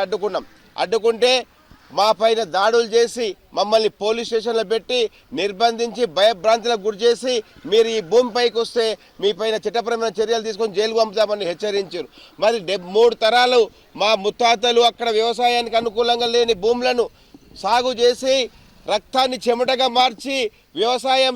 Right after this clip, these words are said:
చేసుకుంటుంటే, మీ కంట్లో మట్టి, మట్టి కొట్టినట్లయితుందా? మా దళితుల నోట్లో మట్టి కొడితే మీకేమొస్తుంది? ఈరోజు ఇరవై ఐదు కుటుంబాలంటే ఒక్కొక్క కుటుంబంలో నలుగురు కు-, నలుగురు అన్నదమ్ములు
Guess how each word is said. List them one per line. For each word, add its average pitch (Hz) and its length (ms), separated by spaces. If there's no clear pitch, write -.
చేసుకుంటుంటే, 254 680
మీ 240 100
కంట్లో 240 280
మట్టి, 240 260
మట్టి 220 280
కొట్టినట్లయితుందా? 240 840
మా 247 80
దళితుల 254 380
నోట్లో 262 300
మట్టి 254 300
కొడితే 262 300
మీకేమొస్తుంది? 262 840
ఈరోజు 262 300
ఇరవై 269 300
ఐదు 269 200
కుటుంబాలంటే 269 640
ఒక్కొక్క 269 280
కుటుంబంలో 269 560
నలుగురు 269 380
కు-, 226 140
నలుగురు 262 280
అన్నదమ్ములు 269 380